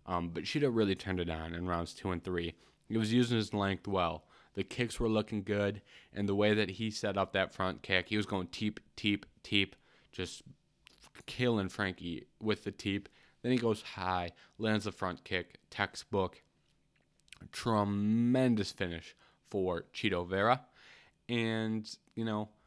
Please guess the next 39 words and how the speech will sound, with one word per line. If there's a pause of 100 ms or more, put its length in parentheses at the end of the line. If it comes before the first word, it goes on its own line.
(1080)
th-,
the
one
thing
that
really
stood
out
to
me
here,
outside
of (100)
Chito's
great
performance, (340)
was
Frankie (160)
Edgar
looked (180)
small. (600)
I
mean,
Frankie
Edgar
looked
like
a
hundred
twenty-five
pounder
fighting
a
big
hundred
thirty-five
pounder.
He
looked